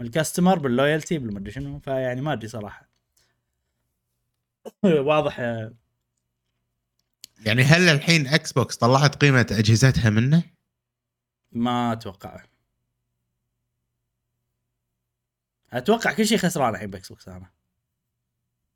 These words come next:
Speaker 2: مم.
Speaker 1: حتى جيم باس.
Speaker 2: يعني،
Speaker 1: <laughs>
Speaker 2: يعني كم، كم لعبة إحنا شارينها ودش ثلاثين بالمية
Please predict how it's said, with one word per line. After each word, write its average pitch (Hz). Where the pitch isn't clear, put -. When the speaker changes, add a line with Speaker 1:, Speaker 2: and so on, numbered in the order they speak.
Speaker 2:
مم. 95
Speaker 1:
حتى -
جيم 120
باس. 117
Speaker 2:
يعني، 127
Speaker 1:
<laughs> -
Speaker 2:
يعني 135
كم، 165
كم 175
لعبة 151
إحنا 135
شارينها 135
ودش 113
ثلاثين 123
بالمية 123